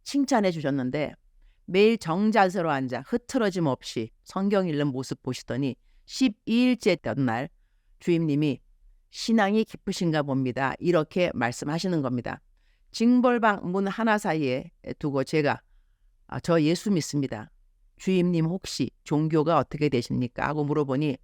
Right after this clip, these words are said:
사실은 제가 결혼을 안 했고 결혼 날을 잡으려고 하는데 여자친구가 독실한 기독교 신자여서 교회 같이 가자고 해도 절대 가지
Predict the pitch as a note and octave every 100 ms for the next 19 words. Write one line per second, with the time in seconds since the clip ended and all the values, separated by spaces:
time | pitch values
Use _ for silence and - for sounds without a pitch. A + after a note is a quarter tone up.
0 | _ _ _ _ - B3 B3 D#3 G#3 -
1 | _ _ - F#3 F#3+ - E3 F#3+ G3 D3
2 | C3+ C#3 - E3 - - _ _ _ -
3 | G3+ A3 - - F3 D#3 F3 E3+ D#3+ F3+
4 | F3+ D3+ D3+ F#3 D3+ D3+ C3+ - _ _
5 | - F#3 A3+ - A3+ F3 E3+ F#3 - G3
6 | - A#3+ G#3+ G3+ F#3+ F3 F3 - E3+ -
7 | F#3+ F3 D#3+ C3 C#3 B2+ _ _ _ _
8 | - A3 A#3 G3 - F#3 D#3 D3 C#3 C3+
9 | D3 D3+ D#3 D#3+ - F3 F3 C3